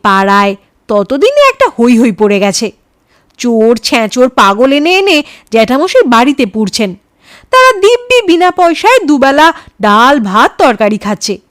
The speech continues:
দড়ির খাটিয়ায় তোষক পেতে ঘুম মারছে। এরপর তো এরাই পাড়ার বাড়িতে বাড়িতে চুরিচামারি করতে বেরুবে।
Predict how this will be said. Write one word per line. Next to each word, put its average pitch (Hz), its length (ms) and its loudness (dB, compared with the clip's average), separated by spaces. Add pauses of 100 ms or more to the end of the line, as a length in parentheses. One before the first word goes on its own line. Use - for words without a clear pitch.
(360)
দড়ির 247 360 0
খাটিয়ায় 226 540 -2
তোষক 240 360 -4
পেতে 220 280 -2
ঘুম 339 300 2
মারছে। 220 400 -2 (1120)
এরপর 523 440 0
তো 508 80 2
এরাই 226 400 0 (100)
পাড়ার 453 360 2
বাড়িতে 370 300 0
বাড়িতে 415 340 0
চুরিচামারি 370 560 -2
করতে 226 260 -2
বেরুবে। 208 380 -2